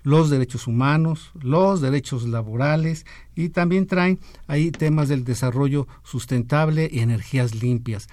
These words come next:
E incluso hoy también han incorporado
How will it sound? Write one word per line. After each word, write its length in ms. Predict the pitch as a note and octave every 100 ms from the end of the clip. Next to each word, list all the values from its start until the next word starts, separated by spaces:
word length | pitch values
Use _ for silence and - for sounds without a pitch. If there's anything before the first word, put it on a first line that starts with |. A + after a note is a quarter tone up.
| - -
E 100 | -
incluso 500 | D3 D3 G3 F#3+ G3 -
hoy 300 | E3+ F3+ - - -
también 260 | C3+ D#3+
han 140 | E3 E3
incorporado 760 | D#3 C#3 B2 C#3 D3+ D#3 C3+